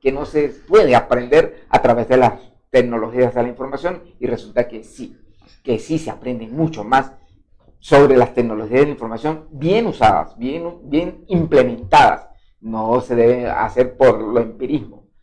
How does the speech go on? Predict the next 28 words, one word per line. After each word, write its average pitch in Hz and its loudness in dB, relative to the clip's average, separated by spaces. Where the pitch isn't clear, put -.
no 143 -6
lo 156 6
hacemos 139 -8
con 123 -4
empirismo. 113 -12
Entonces, 135 -2
eso 139 0
garantiza 139 0
que 139 0
se 123 -2
transfiere 127 -2
el 113 0
conocimiento, - -16
una. - 2
Pero, 196 2
por 185 2
supuesto, 127 0
también 117 -6
hay 120 0
para 117 -2
las 135 4
personas 117 -8
que 113 -6
están 151 0
dispuestas 123 -4
a 120 4
lo 110 -2
presencial. - -4